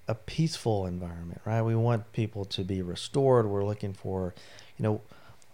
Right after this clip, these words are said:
Speaker 1: what
Speaker 2: that's
Speaker 1: we
Speaker 2: what we used to want.
Speaker 1: Yeah,
Speaker 2: <laughs>
Speaker 1: a-, as our country, we talk about, you know, hey, what we're doing out in the world, and really that's what promoting democracy, promoting human rights, and promoting freedom. But what I find is our brand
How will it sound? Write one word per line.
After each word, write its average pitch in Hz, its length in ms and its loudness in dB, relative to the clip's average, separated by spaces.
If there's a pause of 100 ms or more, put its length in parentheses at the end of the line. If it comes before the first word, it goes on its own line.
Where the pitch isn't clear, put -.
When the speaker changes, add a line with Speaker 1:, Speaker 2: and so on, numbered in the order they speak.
(180)
Speaker 1:
what 123 140 8
Speaker 2:
that's 123 140 10
Speaker 1:
we 117 40 12
Speaker 2:
what 92 80 10
we 87 60 12
used 110 300 10
to - 60 12
want. - 200 8
Speaker 1:
Yeah, 104 340 8
Speaker 2:
<laughs> - 20 -12
Speaker 1:
a-, - 240 10
as 135 160 10
our 113 100 10
country, 147 400 6
we 113 120 6
talk 117 280 6
about, 107 380 4
you 107 80 0
know, 104 160 4
hey, 117 380 6 (320)
what 120 240 -2
we're 120 100 4
doing 120 220 6
out 113 160 6
in 104 80 0
the 92 40 -2
world, 110 360 4
and 98 120 2
really 117 220 4
that's 104 300 0
what 101 280 0 (220)
promoting 101 420 0
democracy, 120 800 -2
promoting 98 500 -4
human 101 380 -4
rights, 113 440 -4
and 98 140 -6
promoting 101 420 -6
freedom. 90 540 -8 (1400)
But 107 300 0
what 110 180 4
I 104 120 4
find 139 420 4
is 101 240 0
our 95 160 0
brand 107 800 0